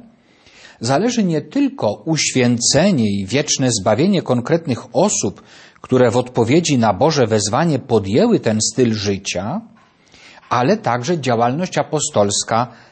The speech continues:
całego Kościoła i duchowe dobro jego członków. Nie chodzi więc jedynie o zwykłe nauczenie kogoś, jak ma się zachowywać jako osoba konsekrowana, jak się zakłada habit,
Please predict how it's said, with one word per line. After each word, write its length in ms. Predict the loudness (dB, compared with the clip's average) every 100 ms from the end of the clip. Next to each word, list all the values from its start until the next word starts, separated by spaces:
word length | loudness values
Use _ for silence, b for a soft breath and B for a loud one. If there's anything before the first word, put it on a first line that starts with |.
| B _
całego 580 | -2 2 4 2 2 0
Kościoła 960 | 0 0 -2 0 2 2 2 -2 -4 b b b b _
i 120 | 0
duchowe 460 | 2 2 2 2 2
dobro 540 | 4 2 2 0 0 0
jego 440 | 0 0 -2 -4 -10 _
członków. 920 | -2 0 0 -6 -14 -20 -20 -20 _ _ _ _ _ B B B -4
Nie 100 | 2
chodzi 280 | 2 4
więc 220 | 4 4 2
jedynie 420 | 2 4 4 4
o 100 | 0 2 0
zwykłe 360 | -2 2 2
nauczenie 800 | 2 2 0 -2 0 4 4 2
kogoś, 760 | 0 0 0 -2 -8 -8 -10 -12 b b b
jak 160 | -2 0
ma 140 | 0
się 140 | 2 0
zachowywać 800 | 0 0 -2 2 0 0 -4
jako 300 | -6 -6 -6
osoba 480 | -4 -2 0 2 2
konsekrowana, 1160 | 0 -2 0 -2 0 0 2 0 -2 -6 -16 -20 b b b b
jak 180 | -2 -2
się 100 | -4
zakłada 480 | -4 0 0 2 -2
habit, 640 | 0 0 0 -2 -6 -10